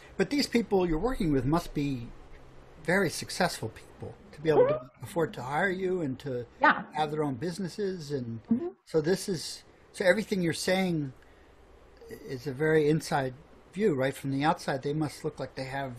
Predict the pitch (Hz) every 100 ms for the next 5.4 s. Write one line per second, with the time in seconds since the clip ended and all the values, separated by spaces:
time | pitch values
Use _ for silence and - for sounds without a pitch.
0 | - - 147 151 143 127 214 226 - 127
1 | 135 143 147 135 143 143 143 165 156 147
2 | - 151 160 147 147 139 139 - - -
3 | 202 - 190 143 127 120 - 123 123 123
4 | 131 143 - 135 131 131 151 160 180 151
5 | 131 147 135 131